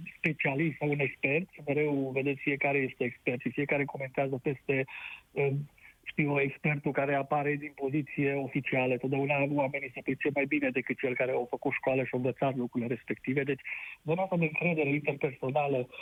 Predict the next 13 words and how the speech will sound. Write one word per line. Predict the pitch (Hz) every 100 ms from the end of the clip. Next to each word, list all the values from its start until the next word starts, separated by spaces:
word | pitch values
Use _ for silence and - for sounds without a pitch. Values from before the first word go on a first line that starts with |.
| - - - -
și | -
instituțională | 151 147 147 139 151 156 151
este | 143 -
foarte | 143 151 175 190 -
scăzută | 170 135 123 - 131 180 - -
și | 165 180 143 151 - _ _ _
asta | - 147 - - 131 139 - _ _ _ _ _ _ - -
nu |
ne | 151
ajută | 139 127 139 131
să |
cooperăm | 127 131 127 127 131 123
bine. | 113 98 -